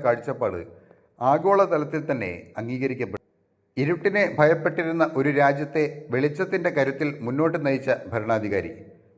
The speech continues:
വികസനം എന്നത് ഓരോ വീടുകളും എത്തുമ്പോഴാണ് പൂർണ്ണമാകുന്നത് എന്ന് അദ്ദേഹം തെളിയിച്ചു. രണ്ടായിരത്തി പതിനാലിലെ പന്ത്രണ്ട് മണിക്കൂറിൽ നിന്ന് രണ്ടായിരത്തി ഇരുപത്തിയഞ്ചിലെ ഇരുപത്തിരണ്ട് ദശാംശം അഞ്ച്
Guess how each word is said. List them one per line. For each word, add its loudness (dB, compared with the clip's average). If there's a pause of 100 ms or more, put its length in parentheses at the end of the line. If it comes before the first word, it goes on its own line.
(140)
വികസനം 0 (100)
എന്നത് -2 (200)
ഓരോ 2 (180)
വീടുകളും 0 (180)
എത്തുമ്പോഴാണ് 2 (100)
പൂർണ്ണമാകുന്നത് 2 (100)
എന്ന് -2 (180)
അദ്ദേഹം 0 (440)
തെളിയിച്ചു. -4 (1500)
രണ്ടായിരത്തി 4
പതിനാലിലെ 2 (160)
പന്ത്രണ്ട് 2
മണിക്കൂറിൽ -2
നിന്ന് -4 (240)
രണ്ടായിരത്തി 0
ഇരുപത്തിയഞ്ചിലെ -4 (180)
ഇരുപത്തിരണ്ട് -4 (120)
ദശാംശം -6 (140)
അഞ്ച് -6